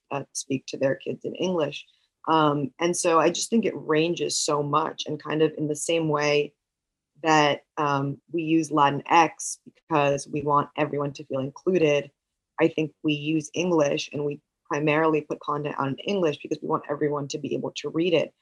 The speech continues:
regardless of what they were taught. And I do think, and it's tough because I have, I have dealt with this, um, since Princeton. You know, when I got to college, I felt like I met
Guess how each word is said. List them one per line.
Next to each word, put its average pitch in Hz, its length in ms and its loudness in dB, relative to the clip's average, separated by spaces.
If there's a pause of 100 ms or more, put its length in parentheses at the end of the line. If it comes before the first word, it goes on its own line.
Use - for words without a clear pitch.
(220)
regardless 156 880 4
of 139 380 0 (300)
what 147 240 2
they 139 100 0
were 143 140 -2
taught. 156 460 2
And 160 120 0
I 170 180 2
do 226 160 4
think, 208 400 0 (440)
and 226 100 8
it's 226 180 4
tough 254 400 8
because 180 240 2
I 160 200 6
have, 180 340 2 (100)
I 156 140 4
have 185 260 2
dealt 151 280 6
with 156 240 -2
this, 147 460 -2
um, 143 520 -2 (800)
since 170 260 -2
Princeton. 175 460 -2
You 151 100 2
know, 156 120 4
when 147 100 4
I 147 140 2
got 139 260 0
to 151 240 2 (360)
college, 151 500 6
I 156 220 0
felt 156 200 4
like 143 340 0 (460)
I 175 120 10
met 180 280 4